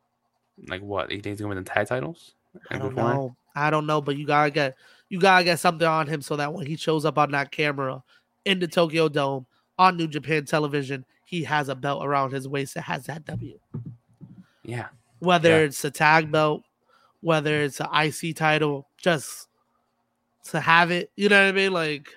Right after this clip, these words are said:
Speaker 1: Or maybe just use his theme song or something. Use his
Speaker 2: Something.
Speaker 1: W W E theme song. And then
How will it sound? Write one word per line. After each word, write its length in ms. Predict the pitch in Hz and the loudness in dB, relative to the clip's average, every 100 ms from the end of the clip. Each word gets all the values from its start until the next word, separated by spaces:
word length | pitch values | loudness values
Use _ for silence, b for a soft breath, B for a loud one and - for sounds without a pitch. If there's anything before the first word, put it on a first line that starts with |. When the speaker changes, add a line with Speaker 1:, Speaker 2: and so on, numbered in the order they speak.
| - - _ | -20 -20 _
Speaker 1:
Or 120 | - | -4
maybe 220 | 110 117 107 | 4 4 2
just 120 | - - - | -8 -16 -8
use 320 | 107 120 139 | -2 4 8
his 160 | 131 117 | 6 6
theme 280 | 127 143 139 | 2 2 2
song 420 | 95 87 78 - _ - | 0 -2 -4 -12 _ -8
or 80 | 104 | -8
something. 340 | 104 - - - _ _ - | -8 -12 -16 -18 _ _ -2
Use 160 | 104 | -2
his 200 | 107 101 - | -2 -6 -6
Speaker 2:
Something. 500 | - 175 156 - 82 - | 2 2 2 -6 -6 -2
Speaker 1:
W 120 | 107 | 0
W 120 | 104 | 0
E 60 | 104 | -2
theme 160 | 104 | -2
song. 220 | 95 85 85 _ _ _ _ _ _ _ _ - | -4 -4 -6 _ _ _ _ _ _ _ _ -8
And 80 | 98 | -6
then 160 | 90 | -6